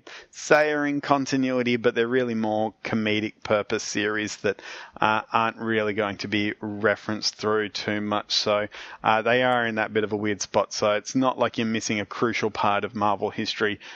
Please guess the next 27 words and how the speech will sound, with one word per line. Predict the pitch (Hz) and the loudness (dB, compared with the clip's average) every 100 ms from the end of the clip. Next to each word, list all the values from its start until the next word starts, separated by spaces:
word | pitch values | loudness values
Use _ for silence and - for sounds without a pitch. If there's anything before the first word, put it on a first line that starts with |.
| - - | -14 -4
not | 117 117 117 | 0 0 0
having | 123 110 110 107 | 0 0 0 -4
this | 107 | -6
guy | - 107 101 104 101 - - - - - | -2 0 2 2 0 -6 -20 -20 -6 -2
on | 107 113 | 0 0
your | 110 | -2
shelf. | - 120 110 - - | 2 2 2 0 2
But | 113 - | 2 2
if | - 143 | 0 2
you | 151 | 4
are | 165 160 156 147 143 | 4 4 2 2 0
a | |
big | 147 143 135 | -2 -2 0
Deadpool | 131 139 139 135 | 2 2 2 0
fan | - 135 139 - | 2 0 0 0
or, | 123 127 123 - - - - | 2 2 2 -2 -14 -10 0
uh, | 113 120 | 4 4
you're | 120 120 117 | 2 2 2
a | |
symbiote | 110 147 143 143 139 - | 0 0 2 2 2 0
fan, | - 135 139 | 0 0 2
which | 131 - | -2 2
there | 123 | 4
are | 123 | 4
also | 131 - 120 | 2 2 -2
plenty | - 123 120 | 0 0 0
of, | 120 120 | 0 0